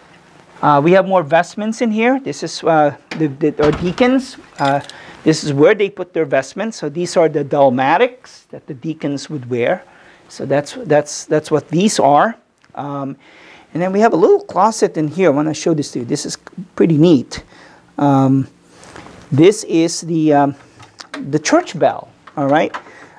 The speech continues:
Um, so here in Lourdes, we have, um, uh, a bell. Uh, I guess it's a speaker bell, but, um, we're able to,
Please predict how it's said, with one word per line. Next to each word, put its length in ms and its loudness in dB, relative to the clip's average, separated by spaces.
Um, 440 2
so 180 0
here 320 4
in 160 0
Lourdes, 460 2
we 100 -8
have, 300 0
um, 240 0
uh, 340 0
a 80 -2
bell. 520 0
Uh, 180 -6
I 40 -6
guess 240 -2
it's 140 -8
a 60 -12
speaker 580 -8
bell, 280 -6
but, 220 -6
um, 380 0
we're 140 4
able 380 4
to, 320 -10